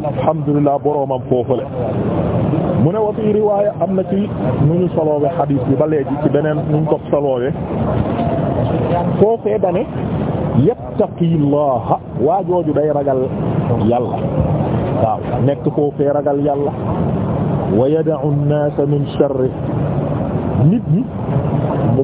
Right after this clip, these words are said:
bàyyi nit ñi, fegal leen ayu boppam, ay wi nga xam ne mooy jóge ci moom, mu fegal leen ay malheur yu war a tukkee ci moom, fegal ko nit. Mu ne: "Hadiis bi muttafaqun alayhi", al imaamu al haafizu al Buxaari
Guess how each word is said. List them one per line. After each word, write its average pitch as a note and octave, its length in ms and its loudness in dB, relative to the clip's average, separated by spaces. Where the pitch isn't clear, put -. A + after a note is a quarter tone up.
bàyyi C#3 300 2
nit C3 180 2
ñi, A#2+ 180 0
fegal D3+ 320 2
leen A#2+ 160 0
ayu C3+ 200 0
boppam, A#2 360 -2
ay C#3 120 2
wi B2+ 140 0
nga C#3 80 2
xam B2+ 240 -4
ne A#2+ 60 0
mooy A#2 220 2
jóge A2 200 2
ci - 200 -2
moom, C3+ 180 2
mu A2+ 80 2
fegal C#3+ 300 2
leen A#2+ 140 0
ay B2 200 2
malheur C3 300 0
yu A#2 140 0
war A2+ 100 0
a G#2+ 40 0
tukkee G#2 360 0
ci - 80 0
moom, G2 220 0
fegal B2+ 320 0
ko - 80 0
nit. - 140 -2
Mu - 80 4
ne: D#3 80 2
"Hadiis D#3 400 0
bi D#3 120 2
muttafaqun D#3+ 600 0
alayhi", D#3+ 340 0
al C#3 140 0
imaamu C#3+ 380 0
al B2+ 220 0
haafizu C#3 720 0
al C#3+ 140 2
Buxaari A#2+ 560 0